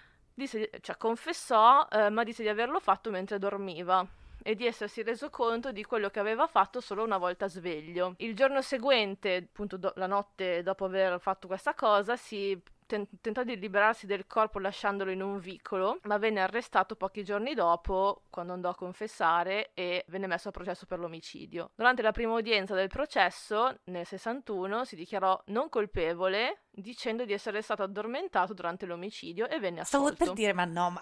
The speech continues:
Speaker 2: cioè, vezzo. Invece sì?
Speaker 1: <laughs> Sì. Passiamo a il signor Kenneth Parks, nell'ottantasette. Il signor Kenneth Parks è un uomo normalissimo di ventitré anni, sposato,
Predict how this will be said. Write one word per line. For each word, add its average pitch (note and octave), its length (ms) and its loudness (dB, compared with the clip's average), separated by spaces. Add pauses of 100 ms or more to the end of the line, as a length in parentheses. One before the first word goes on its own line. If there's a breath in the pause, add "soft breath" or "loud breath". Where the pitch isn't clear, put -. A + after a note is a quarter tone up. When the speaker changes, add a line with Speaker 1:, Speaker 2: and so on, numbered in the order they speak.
Speaker 2:
cioè, - 220 -8
vezzo. G3 600 -8 (440 loud breath)
Invece G4+ 380 0
sì? E4 560 4
Speaker 1:
<laughs> - 140 -20 (540)
Sì. E4 140 -6 (200)
Passiamo A#3+ 520 8
a A3+ 260 12 (200)
il - 100 -12
signor A#3+ 440 2
Kenneth D#4+ 440 4
Parks, G3 600 6 (300)
nell'ottantasette. A#3 960 0 (140)
Il G3+ 240 0 (180)
signor G3+ 260 -4
Kenneth A#3 420 -2
Parks C4 480 6
è A3+ 80 2
un G3 80 0
uomo F#3+ 220 0
normalissimo G3+ 840 -2
di A3+ 100 -6
ventitré F3+ 520 -6
anni, G3+ 280 4
sposato, F3+ 840 0